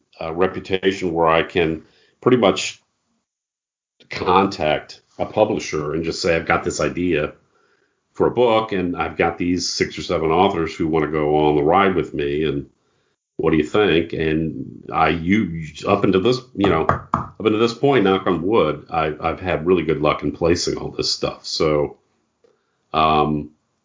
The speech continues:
and, and, and so that kind of keeps things new for me. I-, in addition to the writing,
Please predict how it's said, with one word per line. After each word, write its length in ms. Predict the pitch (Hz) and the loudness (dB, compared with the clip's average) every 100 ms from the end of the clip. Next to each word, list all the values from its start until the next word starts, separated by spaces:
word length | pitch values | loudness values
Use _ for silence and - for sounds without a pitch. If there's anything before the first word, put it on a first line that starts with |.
| _ _ _ _ | _ _ _ _
and, 220 | 107 104 | -2 0
and, 240 | - 113 110 | 0 0 0
and 160 | 104 | -4
so 140 | - 123 | -2 0
that 240 | 110 110 | 0 0
kind 140 | - 101 | 0 2
of 220 | 90 - | 0 -4
keeps 360 | - 110 104 - | -8 -4 -4 0
things 300 | 98 82 - | 0 0 0
new 160 | 87 92 | 0 2
for 120 | 98 | 4
me. 200 | 95 90 | 4 2
I-, 340 | - 76 - | -2 -8 0
in 160 | 92 90 | 2 2
addition 420 | - - 90 - | 2 0 0 0
to 80 | - | -2
the 80 | 80 | -2
writing, 600 | 71 73 90 73 69 69 | 0 2 4 2 -2 -8